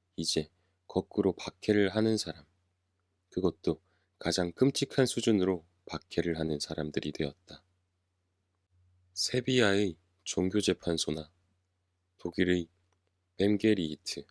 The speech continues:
이탈리아의 비밀단체들을 능가하는 무서운 조직이 유타주에 먹구름을 들이우며 움직이기 시작했다. 사람들 눈에 띄지 않는다는 점과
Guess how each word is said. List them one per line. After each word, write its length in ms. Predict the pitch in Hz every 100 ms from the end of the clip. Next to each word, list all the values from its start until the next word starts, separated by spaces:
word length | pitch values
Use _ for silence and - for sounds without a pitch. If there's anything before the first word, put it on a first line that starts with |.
| _ _ _ _ _ _ _ _ _
이탈리아의 800 | 120 117 - 120 117 107 104 98 - _ _ _ _
비밀단체들을 960 | - 101 120 110 101 98 - 87 87 76
능가하는 580 | 73 78 78 71 73 71 _ _ _ _ _ -
무서운 420 | 95 113 107 101
조직이 520 | - 82 - - 76 _ _ _ _ _ _ _ _
유타주에 760 | 85 90 - 104 95 - 71 - _ _ _ -
먹구름을 640 | 78 - - 80 80 87 -
들이우며 420 | - 78 69 71 - _ _ _ _ -
움직이기 720 | 82 78 - - 78 73 69 _
시작했다. 720 | - - 92 - - - - _ _ _ _ _ _ _ _ _
사람들 640 | - - 127 135 135 135
눈에 240 | 113 104 104 -
띄지 260 | 123 123
않는다는 640 | 113 90 92 95 82 80 85
점과 480 | 78 73 62 73